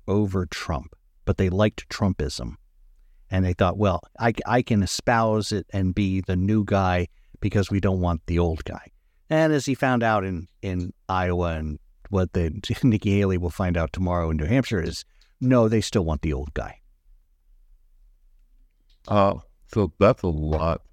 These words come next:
Speaker 2: of speculation. Like, whoever, whoever told him that needs to be fired. Uh, the, the woman he had running his campaign, uh, if, if he didn't s-,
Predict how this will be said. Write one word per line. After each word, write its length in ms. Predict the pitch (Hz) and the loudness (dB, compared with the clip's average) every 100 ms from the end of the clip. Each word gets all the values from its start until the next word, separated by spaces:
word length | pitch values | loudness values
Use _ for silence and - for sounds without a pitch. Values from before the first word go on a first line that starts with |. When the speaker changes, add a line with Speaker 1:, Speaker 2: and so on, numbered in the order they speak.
| _ | _
Speaker 2:
of 460 | 95 85 78 73 80 - | 0 2 0 -2 -6 -10
speculation. 960 | - - 85 - 80 78 78 - - - - - | -12 -4 -4 -2 -2 0 -2 -4 -10 -10 -8 -2
Like, 240 | 92 - _ _ _ _ _ - | -2 -2 _ _ _ _ _ -4
whoever, 520 | 107 104 123 147 113 - _ _ _ - | 0 2 2 2 -2 -8 _ _ _ -6
whoever 240 | 92 101 143 | 0 0 2
told 260 | 131 117 | 0 2
him 120 | 107 85 | 2 2
that 180 | 80 - | 0 -2
needs 220 | 87 82 | -4 -6
to 100 | 85 | -6
be 120 | 82 | -6
fired. 560 | - 90 82 76 71 - _ _ _ _ _ - | 0 0 2 0 -6 -10 _ _ _ _ _ -4
Uh, 260 | 92 78 78 - | -2 0 -4 -2
the, 420 | 87 82 82 82 - _ _ _ - | 0 0 0 -4 -8 _ _ _ -4
the 100 | 95 | -2
woman 340 | 92 104 113 107 | 2 4 4 2
he 220 | 110 101 - | 0 -2 0
had 240 | 101 90 | 0 2
running 260 | 87 98 90 | 2 2 2
his 160 | 85 - | -2 -2
campaign, 580 | - 78 - 78 71 - _ _ _ _ - - _ | -4 -2 -2 -2 -2 -6 _ _ _ _ -20 -20 _
uh, 140 | 90 85 | -4 -2
if, 340 | - 92 - - | 2 2 0 -2
if 220 | 113 95 - | 2 2 2
he 140 | 110 | -2
didn't 240 | 92 98 76 | 0 0 -2
s-, 100 | - | -6